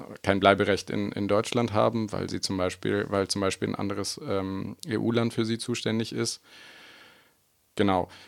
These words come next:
Was, was außer Acht gelassen wird, ist, ähm, dass letztendlich diese ganzen Einschränkungen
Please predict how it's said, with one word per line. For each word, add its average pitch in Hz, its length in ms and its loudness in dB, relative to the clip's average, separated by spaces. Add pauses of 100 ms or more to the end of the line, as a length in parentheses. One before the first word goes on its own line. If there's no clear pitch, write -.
(100)
Was, - 400 6
was 104 180 0
außer 101 240 6
Acht 107 200 6
gelassen 110 400 4
wird, 110 220 6
ist, - 360 0
ähm, 101 600 -2
dass - 440 -2 (120)
letztendlich 101 560 4
diese 98 240 4
ganzen 98 320 2
Einschränkungen 110 1200 2